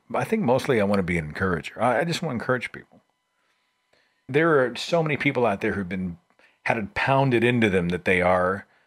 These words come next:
tainted in some way, or they're doing it wrong, or they're misguided, or they're an embarrassment, or they're a source of shame, or they're this, or they're that. And many of them have nobody in their immediate circle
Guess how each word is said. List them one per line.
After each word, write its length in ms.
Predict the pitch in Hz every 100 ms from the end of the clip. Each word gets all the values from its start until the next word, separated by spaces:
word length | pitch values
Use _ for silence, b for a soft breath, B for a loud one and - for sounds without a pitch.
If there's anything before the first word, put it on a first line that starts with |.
| _ _ -
tainted 540 | - 113 117 - 85
in 160 | 92 85
some 360 | - 87 76 78
way, 480 | 85 76 67 67 - _
or 200 | - 92
they're 180 | 87 95
doing 420 | 92 95 98 92
it 120 | 85 78
wrong, 420 | 82 78 73 76
or 60 |
they're 180 | 82 87
misguided, 880 | 90 90 - 98 101 85 82 76 76
or 120 | -
they're 220 | 80 82 92
an 60 |
embarrassment, 840 | 92 90 90 85 82 - 78 80 -
or 120 | 87
they're 180 | 90 90
a 60 | 90
source 380 | - 95 90
of 120 | 95 82
shame, 640 | - 101 87 80 80 78
or 180 | - 90
they're 220 | 98 95
this, 480 | 85 95 82 - 90
or 160 | 78
they're 220 | 80 87
that. 560 | 85 95 85 71 71 - _ b b b b b b b b _ -
And 400 | 120 120 139 131
many 240 | 127 147
of 100 | 131
them 160 | 113 107
have 280 | 107 98 87
nobody 680 | 101 143 143 110 87 87
in 80 | 92
their 140 | 95 95
immediate 400 | 98 101 95 82
circle 480 | - 92 85 95